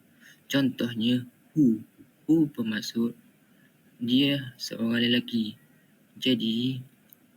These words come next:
qalamuhu bermaksud pen dia seorang lelaki.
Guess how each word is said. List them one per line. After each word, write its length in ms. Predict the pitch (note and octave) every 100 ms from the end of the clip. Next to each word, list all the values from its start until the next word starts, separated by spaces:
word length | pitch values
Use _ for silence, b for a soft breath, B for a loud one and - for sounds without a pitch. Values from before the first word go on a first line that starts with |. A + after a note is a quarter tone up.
| _ _ _ A2+
qalamuhu 960 | A2 B2 C3 A2+ A#2+ A#2 C3 A2+ G#2+ - _ _ _ _ _ -
bermaksud 560 | B2+ B3 - - A3+ - - B2+
pen 240 | C3 A2+
dia 400 | G#2+ A2+ G2+ G2+ _ _ _ _ _ _ _
seorang 400 | - A2+ G#2 G#2+
lelaki. 640 | A2+ A#2+ B2 B2 G#2+ G#2